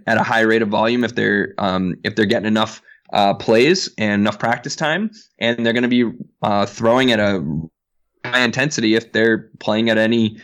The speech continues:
any real level with competition. So they're gonna be max effort throwers. And I think if we break it down and make it really simple like that, then, then that's what really matters. Now, the position players, the only thing we, we look at differently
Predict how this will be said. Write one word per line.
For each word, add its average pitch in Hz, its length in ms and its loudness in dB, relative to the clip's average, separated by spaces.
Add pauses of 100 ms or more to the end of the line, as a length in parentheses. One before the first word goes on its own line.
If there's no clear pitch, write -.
(160)
any 127 200 4
real 120 200 4
level 123 300 2
with 110 120 0
competition. 117 540 -2
So 113 300 0 (260)
they're 110 100 0
gonna 127 120 2
be 123 300 2
max 120 320 -2
effort 123 280 0
throwers. 110 540 0 (300)
And 113 140 -2
I 110 40 -2
think 127 160 -2
if 123 80 0
we 123 100 2
break 123 300 0
it 120 80 -2
down 120 220 0
and 110 80 0
make 110 160 0
it 107 60 0
really 117 280 2 (300)
simple 135 320 2
like 107 160 0
that, 139 260 2
then, 110 300 -2 (340)
then 101 140 0
that's 127 260 -2
what 98 100 -4
really 110 200 -2
matters. 107 480 -6 (180)
Now, 117 140 0
the 104 100 -4
position 123 460 -4
players, 110 300 0
the 113 60 -4
only 131 140 2
thing 120 220 0
we, 107 260 0 (140)
we 110 100 2
look 117 220 2
at 107 260 -2
differently 104 500 -2